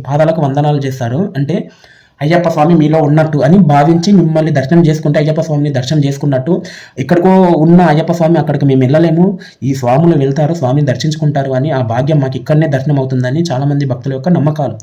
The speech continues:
అలాంటి నమ్మకాలని మీరు వమ్ము చెయ్యకండి దయచేసి. ప్రతి ఒక్కరూ అయ్యప్ప స్వామిలో భక్తిలో ఉండాలి. మీరు ఎలాంటి రాగద్వేషాలు కానీ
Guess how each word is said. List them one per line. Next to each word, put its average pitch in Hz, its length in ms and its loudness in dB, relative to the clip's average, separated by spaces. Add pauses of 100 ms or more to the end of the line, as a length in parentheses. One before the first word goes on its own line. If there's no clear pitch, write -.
అలాంటి 151 300 -2
నమ్మకాలని 165 520 -2
మీరు 156 180 0
వమ్ము 143 200 0
చెయ్యకండి 170 480 -2
దయచేసి. 131 560 -8 (540)
ప్రతి 139 240 0
ఒక్కరూ 185 300 2
అయ్యప్ప 165 320 2
స్వామిలో 156 560 0
భక్తిలో 165 460 0
ఉండాలి. 156 280 0
మీరు 151 140 0
ఎలాంటి 160 360 2
రాగద్వేషాలు 151 600 0
కానీ 139 280 -2